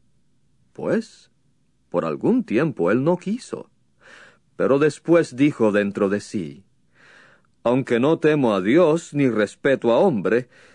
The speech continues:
de todos modos, porque esta viuda me causa molestia de continuo, veré que se le rinda justicia, para que no siga viniendo y aporreándome hasta acabar conmigo".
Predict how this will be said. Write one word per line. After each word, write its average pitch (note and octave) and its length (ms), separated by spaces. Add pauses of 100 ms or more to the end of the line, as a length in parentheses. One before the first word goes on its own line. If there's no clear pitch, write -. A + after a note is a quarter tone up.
(120)
de C3+ 240
todos G3+ 400
modos, A#2 720 (340)
porque G#3 260
esta D#3+ 320
viuda B2+ 440
me G2 200
causa C#3+ 420
molestia G#2+ 720
de A#2+ 160
continuo, B2 800 (440)
veré C3 440
que F#3+ 140
se F#3 160
le E3+ 120
rinda E3 360
justicia, E3 760 (600)
para G3+ 260
que A#3 120
no C#4 140
siga A#3+ 360
viniendo B3 680
y C#3+ 120
aporreándome A#2+ 1040
hasta A#2+ 260
acabar C3+ 440
conmigo". G#3 580